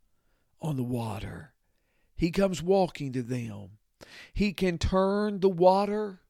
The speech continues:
into wine. In John two, in verses one through eleven, he has power over nature,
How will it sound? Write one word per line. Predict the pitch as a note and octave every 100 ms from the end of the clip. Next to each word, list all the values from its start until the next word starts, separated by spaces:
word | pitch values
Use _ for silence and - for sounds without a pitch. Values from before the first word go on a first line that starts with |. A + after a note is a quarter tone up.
| _ _ _ _ _ _ _ _ F#3
into | F#3 F#3+
wine. | F#3 F#3+ E3 B2 G#2+ F#2 F#2+ G#2 G#2+ - - -
In | C#3+ C#3+
John | D3 D#3+ D#3+ D3+
two, | B2+ F3+ D3 C3+ B2+ A#2 - -
in | C#3+ D3+
verses | D3+ D#3 B2+ C#3 B2
one | C#3+ D#3 C#3
through | D#3 D3
eleven, | C#3+ D#3+ C#3+ C#3 B2+
he | A#2+ G#3 B3 C4
has | G3 G#3 A#3 A#3+ A#3 A#3 G#3+ - _
power | - C#4 D4+ B2+ A#2 - - - - _ _ _ _ _ _ _ _ _ _
over | - D3+ D3+ E3
nature, | C3+ B2+ - - - F2 B2 -